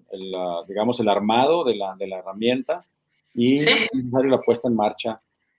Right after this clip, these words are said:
Speaker 1: en, en las instalaciones.
Speaker 2: Exacto,
Speaker 1: Bien.
Speaker 2: exacto, sí.
Speaker 1: Ok, muy bien.
Speaker 2: Y también, sí, ne-, también, eh, algunos procesos de automatizaciones hicimos, eh, de la parte eléctrica, neumática y mecánica,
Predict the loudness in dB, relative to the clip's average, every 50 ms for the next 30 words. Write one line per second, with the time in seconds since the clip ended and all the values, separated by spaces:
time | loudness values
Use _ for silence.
0 | _ -14 -10 -8 -6 -6 -6 -6 -6 -6 -6 -6 -8 -10 -16 -10 -10 -8 -8 -8
1 | -8 -6 -2 -2 0 2 2 0 0 0 -6 -10 _ -16 -20 -20 _ _ -10 -4
2 | -4 -4 -2 -2 -2 -2 -4 -4 -6 -8 -8 _ _ _ _ -20 -20 -16 -12 -6
3 | -6 -4 -4 -6 -10 -12 -18 _ -20 _ _ _ _ _ _ _ _ -18 -14 -8
4 | -6 -6 -6 -6 -10 _ _ _ _ _ _ -20 -12 -4 -2 0 0 0 0 0
5 | 0 0 4 6 6 6 6 6 8 10 10 10 10 8 6 4 4 0 -4 -8
6 | -12 -18 -12 0 4 6 8 10 10 8 8 8 6 4 4 0 -4 -2 0 2
7 | 2 2 4 4 2 4 4 0 -2 -2 0 0 0 2 2 2 2 2 2 2
8 | 2 0 -2 -2 -4 -6 -6 -2 2 4 6 6 6 6 4 4 4 6 8 8
9 | 8 6 6 6 6 6 6 6 2 -4 -4 0 2 2 2 2 4 2 2 4
10 | 4 4 4 4 2 0 2 4 4 2 2 0 2 2 4 6 8 6 6 6
11 | 6 4 6 6 6 6 6 6 4 2 0 -2 -2 -2 -2 -2 -2 -8 -14 -20